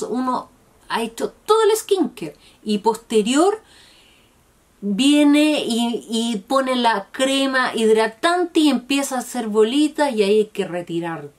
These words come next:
todo. No, este no produce eso.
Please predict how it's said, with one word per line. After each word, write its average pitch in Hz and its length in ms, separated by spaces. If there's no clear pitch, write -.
todo. 330 680
No, 165 280
este 277 680
no 208 400
produce 196 720
eso. 180 480